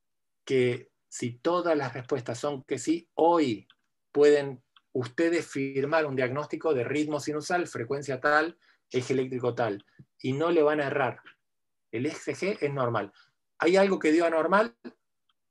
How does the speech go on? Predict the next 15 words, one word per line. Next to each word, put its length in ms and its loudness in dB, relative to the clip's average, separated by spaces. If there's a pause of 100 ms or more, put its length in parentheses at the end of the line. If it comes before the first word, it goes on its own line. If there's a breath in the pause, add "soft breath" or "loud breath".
Guardan 400 4
todo, 540 2
llaman 340 0
a 20 -2
un 60 -6
cardiólogo, 640 2
buscan 300 0
un 100 0
libro 260 4
y 60 2
ven 180 -2 (300)
qué 160 2
pasó 420 -4
que 140 -4
dio 340 -2